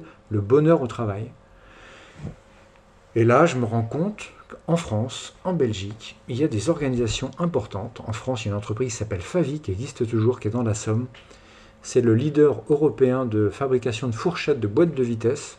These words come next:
donc très sexy le truc. Ils sont sept cents personnes et il n'y a pas de chef. Mais je dis, c'est quoi cette histoire-là ? Et je vois le ministère des Transports et de la Sécurité sociale en Belgique,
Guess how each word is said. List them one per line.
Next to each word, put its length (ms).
donc 300
très 160
sexy 360
le 60
truc. 320
Ils 60
sont 160
sept 240
cents 140
personnes 500
et 40
il 20
n'y 80
a 20
pas 120
de 40
chef. 280
Mais 100
je 60
dis, 80
c'est 140
quoi 180
cette 100
histoire-là ? 460
Et 120
je 80
vois 220
le 340
ministère 420
des 100
Transports 440
et 20
de 60
la 60
Sécurité 440
sociale 320
en 60
Belgique, 480